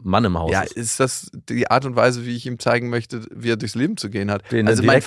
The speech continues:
Speaker 2: Vater
Speaker 1: Sch-
Speaker 2: hat mir das so gezeigt.
Speaker 1: Direkt in den Schwitzkasten.
Speaker 2: Ja, Schwitzkasten.
Speaker 1: Aber gut, also ich bin auf jeden Fall auch nicht dafür, den direkt irgendwie
Speaker 2: Du,
Speaker 1: zu vermöbeln, aber ich
Speaker 2: am
Speaker 1: find trotzdem, also wie hast du denn reagiert?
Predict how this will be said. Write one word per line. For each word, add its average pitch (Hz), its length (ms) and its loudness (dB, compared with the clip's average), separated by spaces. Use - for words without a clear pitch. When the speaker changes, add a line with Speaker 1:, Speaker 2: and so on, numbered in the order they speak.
Speaker 2:
Vater 254 120 2
Speaker 1:
Sch- - 40 6
Speaker 2:
hat - 60 0
mir 123 100 0
das 113 160 0
so 120 140 -4
gezeigt. 101 580 -2
Speaker 1:
Direkt 101 320 -2
in 120 60 -6
den 107 40 -4
Schwitzkasten. 90 560 -6
Speaker 2:
Ja, 85 260 -6
Schwitzkasten. 131 540 2
Speaker 1:
Aber 185 120 6
gut, - 120 -4
also 156 160 0
ich - 180 -4
bin 131 240 0
auf 95 180 2
jeden 113 280 4
Fall 92 100 4
auch 90 60 2
nicht 117 140 0
dafür, 90 200 2
den 87 340 0
direkt 85 320 -4
irgendwie 87 180 -2
Speaker 2:
Du, 165 60 0
Speaker 1:
zu 185 80 0
vermöbeln, 95 360 4
aber 90 280 4
ich - 80 2
Speaker 2:
am 135 40 2
Speaker 1:
find 170 160 0
trotzdem, 113 640 0
also 98 260 -6
wie 135 100 6
hast 208 120 4
du 160 60 4
denn 113 80 6
reagiert? 87 440 0